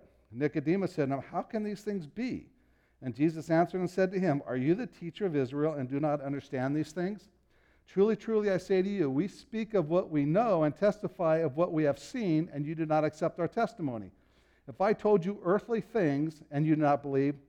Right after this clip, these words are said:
how will you believe if I tell you heavenly things?" I mean, they weren't getting it when he was talking about earthly things,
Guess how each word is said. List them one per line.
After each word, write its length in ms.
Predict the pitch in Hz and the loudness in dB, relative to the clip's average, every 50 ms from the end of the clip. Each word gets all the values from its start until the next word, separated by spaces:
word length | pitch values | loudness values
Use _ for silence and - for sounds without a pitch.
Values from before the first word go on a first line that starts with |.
| _ _ | _ _
how 280 | _ - - 165 190 226 | _ -8 -2 0 0 0
will 160 | 240 240 226 | 0 -2 -4
you 140 | 202 202 208 | -4 -6 -6
believe 480 | 165 185 196 208 202 196 190 185 165 | -6 -2 0 2 2 2 2 0 -2
if 120 | 170 151 175 | -2 -2 -2
I 100 | 165 156 | -2 -2
tell 240 | - - 180 175 180 | 0 0 0 0 0
you 160 | 185 175 180 - | 0 -2 -4 -4
heavenly 380 | 180 208 208 196 185 151 131 120 | -4 -4 -2 -2 -4 -4 -4 -6
things?" 460 | - - 120 95 87 82 - _ _ _ | -8 -10 -14 -14 -14 -16 -20 _ _ _
I 300 | _ _ _ _ _ _ - | _ _ _ _ _ _ -4
mean, 100 | 165 156 | 0 4
they 140 | 160 185 214 | 6 6 6
weren't 300 | 233 233 240 202 143 117 | 6 4 0 -2 0 4
getting 260 | 165 175 190 180 151 | 4 4 4 4 2
it 140 | 156 156 156 | -2 -2 0
when 140 | 143 143 | 0 0
he 100 | 143 147 | 2 2
was 100 | 147 135 | 0 0
talking 480 | - - - 160 156 160 - - 165 156 | -4 -2 0 0 0 0 0 -2 -2 -2
about 360 | 147 131 156 139 135 135 - - | 0 2 4 2 2 2 0 0
earthly 380 | 170 214 214 - - 160 127 | 2 2 2 0 -2 -4 -4
things, 500 | - - - 120 117 123 120 120 - - | -4 -4 -6 -6 -6 -6 -8 -10 -14 -18